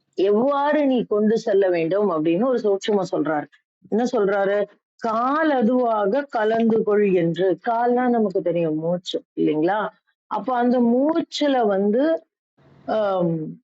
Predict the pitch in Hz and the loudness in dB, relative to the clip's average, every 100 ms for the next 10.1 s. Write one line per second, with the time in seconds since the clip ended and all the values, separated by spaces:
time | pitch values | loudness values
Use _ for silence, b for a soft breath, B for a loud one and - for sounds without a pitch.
0 | _ 240 311 277 294 220 226 285 240 220 | _ 0 0 0 0 2 2 2 2 2
1 | 262 233 185 208 214 202 180 185 247 240 | 2 2 0 -2 -2 0 0 0 0 0
2 | 180 160 - 190 208 214 175 220 269 269 | 0 -2 -4 -2 0 0 0 0 2 2
3 | 254 208 185 185 165 202 233 226 226 269 | 2 2 4 4 2 2 2 0 0 2
4 | 254 214 190 185 214 220 202 175 165 165 | 2 2 0 0 -2 0 0 0 -4 -4
5 | 190 277 - _ _ _ _ _ - 196 | -2 -2 -4 _ _ _ _ _ -8 -6
6 | 185 170 160 151 151 - _ _ - - | -4 -4 -4 -8 -10 -16 _ _ -20 -8
7 | 170 156 143 143 143 _ _ - - - | -4 -2 -4 -6 -14 _ _ -20 -20 -20
8 | - _ B B B _ - 202 202 185 | -20 _ B B B _ -4 0 2 2
9 | 220 233 240 214 170 - _ _ 175 160 | 2 2 2 2 0 -2 _ _ -4 -2